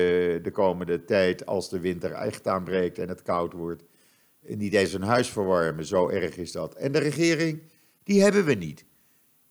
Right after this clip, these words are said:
En dat kan gewoon niet. En die ego's van al die politici,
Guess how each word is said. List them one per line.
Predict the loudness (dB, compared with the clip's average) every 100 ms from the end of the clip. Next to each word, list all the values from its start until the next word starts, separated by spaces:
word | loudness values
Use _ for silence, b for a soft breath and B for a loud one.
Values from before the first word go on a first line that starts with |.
| -4
En | 0
dat | 0 2
kan | 4 4 4
gewoon | 2 4 4 0
niet. | -6 -4
En | -2 -2 -4 -14
die | -8 -4 6
ego's | 6 6 4 4 4 0
van | -6 -2
al | 2 2
die | 2
politici, | -2 -2 -4 -8 -12 -12 -14 -16